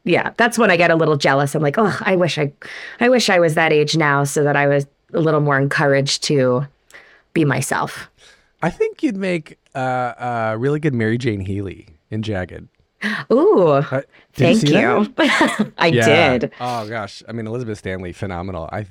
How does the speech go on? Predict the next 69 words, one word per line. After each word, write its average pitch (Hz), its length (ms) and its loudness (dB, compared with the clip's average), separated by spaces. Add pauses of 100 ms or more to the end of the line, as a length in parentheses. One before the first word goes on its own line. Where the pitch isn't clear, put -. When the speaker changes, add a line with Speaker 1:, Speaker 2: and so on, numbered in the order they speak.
(120)
Speaker 2:
I 113 80 -8
can 214 140 -6
see, 180 200 -4
Speaker 1:
Oh, 190 120 2
Speaker 2:
I 180 40 2
can - 140 -6
see - 100 0
you 170 60 4
Speaker 1:
amazing. 160 640 4
Speaker 2:
doing 80 120 -2
that 80 140 -8
really 95 320 -8
easily. 95 200 -4
Speaker 1:
And 196 100 4
Heidi, 190 440 4
I 165 140 4
would 175 160 4
love 170 420 2
to 175 100 -2
see, 135 460 0
uh, 147 280 -2
her 139 240 -2
version 139 360 -2
Speaker 2:
I 156 60 2
Speaker 1:
of 139 60 4
Speaker 2:
saw 180 80 2
Speaker 1:
it, 151 40 4
Speaker 2:
Heidi 165 220 4
too. 165 200 4
Speaker 1:
too. - 100 -2
Speaker 2:
Yeah, 143 100 4
I 135 60 0
saw 156 180 -2
it 131 60 -4
twice. 143 200 -4 (220)
Speaker 1:
You 196 140 2
Speaker 2:
Yeah, - 60 6
I - 40 4
saw 214 60 6
Speaker 1:
did? 180 200 6
Speaker 2:
them 127 120 -6
both. 113 280 -6
It - 60 -20 (300)
Speaker 1:
Oh, 185 220 4
Speaker 2:
was 113 200 -6 (380)
Speaker 1:
I 165 180 4
would, 165 220 4
Speaker 2:
Oh. 156 360 -4 (280)
Speaker 1:
I 165 100 2
would 156 120 2
have 139 120 0
loved 143 260 2
to 147 60 -2
see 143 160 0
Speaker 2:
Yeah. 104 80 2
Speaker 1:
her. 123 240 -2 (320)
Speaker 2:
Yeah, 113 180 -2
they 117 140 -2
were 123 180 -2
both 120 340 -2
just 143 240 2
Speaker 1:
Um, 139 60 2
Speaker 2:
phenomenal. 90 380 -4
But 87 160 -8
yeah, 95 140 -6
you 92 180 -8
could 208 220 -8
nail 107 180 -6
that. 78 240 -4